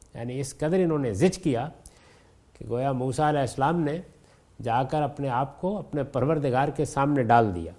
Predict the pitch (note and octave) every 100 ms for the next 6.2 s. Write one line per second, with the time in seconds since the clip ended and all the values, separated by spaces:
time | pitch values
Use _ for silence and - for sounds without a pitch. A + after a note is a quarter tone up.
0 | - _ - - - - - - - _
1 | _ _ - G3 E3 F3 E3 F#3 G3+ F3+
2 | F3+ B2+ A2+ C3 E3+ E3 C#3+ C#3 A2+ A2
3 | B2 D#3 D3 F3+ F#3 D#3+ B2+ B2+ A#2+ C#3
4 | D#3 D3 B2 B2 B2+ E3 C#3 D3 C3+ D3+
5 | E3+ D#3 B2+ B2 A2+ A#2 D#3 D#3 B2+ B2
6 | E3 F2+